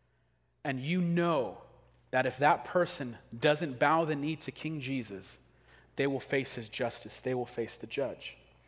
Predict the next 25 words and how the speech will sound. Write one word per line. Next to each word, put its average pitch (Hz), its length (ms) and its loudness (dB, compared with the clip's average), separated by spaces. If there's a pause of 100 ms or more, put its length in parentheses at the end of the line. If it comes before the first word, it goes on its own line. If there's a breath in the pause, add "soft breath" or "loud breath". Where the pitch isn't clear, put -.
(960 loud breath)
And 127 100 -6
so 135 280 2 (1000 loud breath)
you 135 120 -4
have 151 200 0
these 147 160 -4
motivations 143 840 0
all 165 200 0
around 147 460 0
you 120 80 -6
telling 127 320 -4
you, 110 100 -6 (380 loud breath)
"We're 127 140 0
called 139 300 0
to 135 80 -12
be 123 120 -4
reconciling 117 840 -2
people, 117 500 -6
not 127 200 -2
retaliation 127 760 -6
people." - 380 -12 (1400 loud breath)
Now, 170 140 6
on 165 60 2
Christmas - 500 4
Eve, 202 360 4 (420 loud breath)
uh, 156 160 2